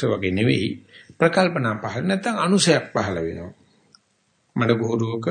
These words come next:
වගුරු වාතයේ උඩ දාන්නා වගේ. ඉතින් මේ මතුවෙන හැම, අ, චේතනාවක් මතින්, ප්‍රකල්පනාවක් මතින්,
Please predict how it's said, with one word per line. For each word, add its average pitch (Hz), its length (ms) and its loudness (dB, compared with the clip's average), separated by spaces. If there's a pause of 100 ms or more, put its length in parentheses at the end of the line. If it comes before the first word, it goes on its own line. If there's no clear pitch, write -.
වගුරු 151 320 0
වාතයේ 135 340 2
උඩ 151 180 2
දාන්නා 95 440 -2
වගේ. 82 260 -14 (340)
ඉතින් 202 260 0
මේ 202 220 4
මතුවෙන 180 520 -2 (100)
හැම, 156 440 0 (1900)
අ, - 80 -4 (1120)
චේතනාවක් 120 720 0
මතින්, 147 320 -2 (880)
ප්‍රකල්පනාවක් 123 840 0
මතින්, 120 380 2